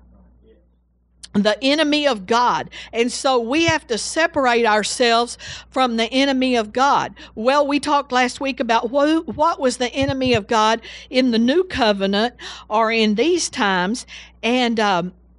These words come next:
in these times, the old, the, the enemy of God is the Antichrist. The Antichrist spirit, and that was over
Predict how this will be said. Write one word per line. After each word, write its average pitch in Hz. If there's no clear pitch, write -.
in 254
these 349
times, 233
the 220
old, 254
the, 214
the 233
enemy 294
of 202
God 214
is 254
the 247
Antichrist. 247
The 214
Antichrist 269
spirit, 254
and 208
that 311
was 240
over 247